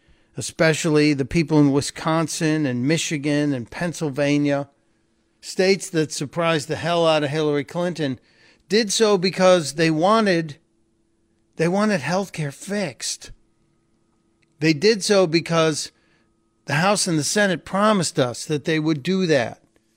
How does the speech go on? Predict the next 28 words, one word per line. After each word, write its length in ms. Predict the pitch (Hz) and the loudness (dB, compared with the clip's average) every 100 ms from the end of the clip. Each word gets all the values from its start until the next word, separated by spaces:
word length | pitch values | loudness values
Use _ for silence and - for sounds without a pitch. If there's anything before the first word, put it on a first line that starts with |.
| _ _ - | _ _ -4
And 140 | 160 | -2
over 180 | 170 156 | 0 0
the 120 | 151 | 0
last 340 | 170 170 - | 2 0 0
seven 260 | 185 170 175 | 0 0 2
years, 280 | 220 220 139 | 2 2 0
that's 200 | 151 170 | -4 0
all 160 | 160 | 0
we 140 | 156 156 | 0 0
heard. 340 | 185 240 180 | 2 2 2
And 180 | 135 131 | 0 -4
all 360 | - 214 247 214 | -2 2 2 2
we 200 | 185 151 | 0 0
needed 480 | 156 240 277 254 | 0 2 2 0
was 240 | 180 160 151 | -2 -2 -4
a 60 | |
president 720 | 123 - 240 262 226 247 233 190 | -10 -6 0 0 0 0 -2 -2
who 120 | 185 | -2
would 240 | 170 143 | -2 -4
sign 500 | - - 262 285 277 | -8 -2 2 4 4
the 80 | 233 | 2
bill 480 | 170 180 277 277 214 | -2 2 6 8 6
as 160 | 185 175 | 4 0
opposed 520 | 180 240 262 214 - | 0 2 2 2 4
to 200 | 202 - - _ _ 160 | 2 2 -8 _ _ 0
Obama. 800 | 180 165 269 294 262 170 117 - _ _ _ _ _ _ _ _ _ _ _ _ _ _ _ _ _ _ _ _ | 0 0 2 4 4 0 -4 -10 _ _ _ _ _ _ _ _ _ _ _ _ _ _ _ _ _ _ _ _
And 160 | 151 147 | -2 0
now 400 | 151 170 202 | 2 2 0